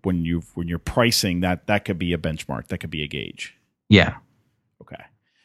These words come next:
Speaker 1: So talk to us about, um, I, I like that. Th-, this is, this is very revealing. Talk to us about rules of thumb. I've heard some rules of thumb out there in terms of, you know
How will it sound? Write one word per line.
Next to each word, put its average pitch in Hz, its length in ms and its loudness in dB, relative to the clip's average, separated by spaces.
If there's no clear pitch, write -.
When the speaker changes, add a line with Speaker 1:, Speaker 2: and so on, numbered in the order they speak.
Speaker 1:
So 113 260 4
talk 160 300 6
to 165 160 6
us 135 200 6
about, 104 720 4
um, 92 640 2
I, 92 60 -2
I - 180 2
like 147 240 6
that. 71 260 -8
Th-, 101 120 -6
this 113 240 -2
is, 98 140 -2
this 113 200 -2
is 107 80 0
very 120 460 4
revealing. 95 640 2
Talk 139 260 6
to 156 160 6
us 139 160 6
about 107 480 4
rules 110 400 4
of 107 80 4
thumb. 90 240 0
I've 90 160 2
heard 147 320 4
some 131 180 0
rules 120 220 2
of 110 80 0
thumb 110 240 0
out 101 220 -4
there 101 360 0
in 85 120 -6
terms 92 260 -6
of, 87 160 -6
you 90 60 -4
know 87 100 -4